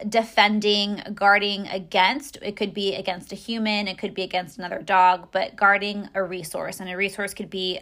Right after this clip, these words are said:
a variety of different things. On the daycare floor, we typically see that it's toys. Um, so one of our rules is we just don't have toys out on daycare. Um, it could be another playmate.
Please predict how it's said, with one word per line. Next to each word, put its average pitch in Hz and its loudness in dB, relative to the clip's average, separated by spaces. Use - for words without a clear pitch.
a 202 0
variety 175 0
of 180 -8
different 170 -12
things. - -12
On 214 -6
the 233 0
daycare 240 2
floor, 220 4
we 208 0
typically 208 -6
see 190 -6
that 180 0
it's - -10
toys. 190 -4
Um, 180 0
so 180 -4
one 175 -8
of 175 -6
our 175 0
rules 180 2
is 165 -14
we 175 -8
just - -10
don't 185 -10
have 185 -8
toys 185 -2
out 185 -4
on 185 -8
daycare. 175 -6
Um, 180 4
it 208 -6
could 208 -2
be 208 -4
another 196 -2
playmate. 233 -2